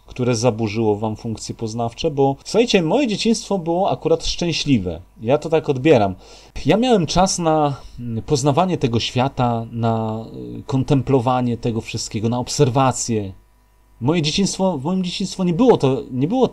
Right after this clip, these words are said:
w moim dzieciństwie to zaburzone. Dlatego, dlatego, e, potrafię odczytać, e, co jest bardzo prawdopodobne, a co nie jest bardzo prawdopodobne. I tutaj muszę ci powiedzieć bardzo, Danielu, ważną rzecz, że,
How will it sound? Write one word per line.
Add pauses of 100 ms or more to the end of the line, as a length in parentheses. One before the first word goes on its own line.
(240)
w
moim
dzieciństwie
to
zaburzone. (800)
Dlatego, (1040)
dlatego,
e,
potrafię
odczytać, (1040)
e,
co
jest
bardzo
prawdopodobne,
a
co
nie
jest
bardzo
prawdopodobne.
I
tutaj
muszę
ci
powiedzieć
bardzo,
Danielu,
ważną
rzecz,
że,